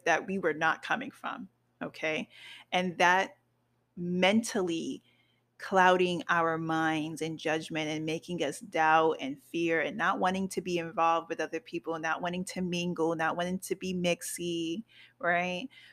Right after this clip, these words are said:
Because it really, excuse my French, fucked up our perception of what it means to be close to other people. And the tragic part about it is that,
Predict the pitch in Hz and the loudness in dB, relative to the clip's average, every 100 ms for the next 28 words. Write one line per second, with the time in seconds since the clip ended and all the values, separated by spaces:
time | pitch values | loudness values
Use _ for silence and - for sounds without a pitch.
0 | _ 190 185 208 190 185 180 175 180 - | _ -8 -2 4 4 4 0 -2 -8 -12
1 | _ _ _ _ _ _ _ _ _ _ | _ _ _ _ _ _ _ _ _ _
2 | _ _ _ _ _ _ _ _ - 190 | _ _ _ _ _ _ _ _ 0 4
3 | 196 175 180 202 233 175 165 156 160 175 | 4 2 4 6 4 2 0 -2 -4 -8
4 | _ _ - - - 165 - 151 - 254 | _ _ -10 -8 -4 -4 -2 -4 -2 0
5 | 262 240 - - 185 - 185 185 175 170 | 2 0 -4 -2 -2 0 -2 2 0 0
6 | 175 - 180 - 202 180 156 - 151 139 | -2 0 -2 0 -4 -6 -6 -2 0 0
7 | 143 160 - _ _ _ - 175 185 180 | -4 -6 -10 _ _ _ -2 0 0 -2
8 | 175 180 - 170 165 - - 175 175 - | -6 -6 -8 -8 -10 -6 0 0 0 -6
9 | - 170 160 165 - 175 - - 196 - | -4 -4 -6 -10 -8 -10 -8 -10 -10 -16
10 | _ _ _ _ _ _ _ _ _ _ | _ _ _ _ _ _ _ _ _ _
11 | _ - - - 180 175 170 170 - 180 | _ -20 -16 0 2 2 0 -6 -8 -8
12 | - 196 254 208 - 165 160 165 226 202 | 0 0 0 -2 -4 -6 -4 -2 0 0
13 | 156 147 - 151 143 | -2 -4 -8 -8 -8